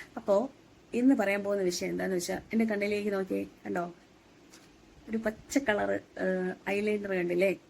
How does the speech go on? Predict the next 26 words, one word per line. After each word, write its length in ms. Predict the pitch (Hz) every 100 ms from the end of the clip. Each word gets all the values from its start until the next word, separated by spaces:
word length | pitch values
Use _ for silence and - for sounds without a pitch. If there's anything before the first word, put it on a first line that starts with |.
| - - - - -
ആ, 260 | 165 160 - - - - -
ഇതെന്താന്നറിയോ? 800 | 190 185 185 190 190 190 196 170 -
ഒരു 80 | 180
അബദ്ധം 380 | 170 165 180 190
പറ്റിയതാണ്. 360 | 190 196 185
അപ്പൊ 200 | 175 -
നിങ്ങൾ 120 | 277
വിചാരിക്കും, 420 | 311 302 302 311 330
"ഓ, 60 | - - - -
ഭയങ്കര 180 | 294 294
സ്റ്റൈലാണല്ലോ, 920 | 285 - 262 262 262 240 240 240 226 - - - -
പച്ച 140 | 233 254
കളർ 280 | 233 233
ഐലൈനർ 460 | 226 220 226 233 226
ഒക്കെ 140 | 226
എഴുതിയിട്ടാണല്ലോ 600 | 226 214 220 220 208 214
വന്നിരിക്കുന്നതെന്ന്" 580 | 208 208 208 202 202 202
അങ്ങനെയൊക്കെ 280 | 202 220 233
വിചാരിക്കാം. 680 | 277 294 440 427 - 208 285 - - - 190
പക്ഷേ 300 | 190 - 202
ഇതൊരു 300 | 190 175 185
അബദ്ധം 280 | 175 185
പറ്റിയതാണ് 500 | 202 202 196 190 185
ഗായ്സ്. 420 | 185 190 190 - - - - - -
സുഡിയോന് 500 | - 233 226 285 311
പോയപ്പോ 580 | 294 208 202 185 202 294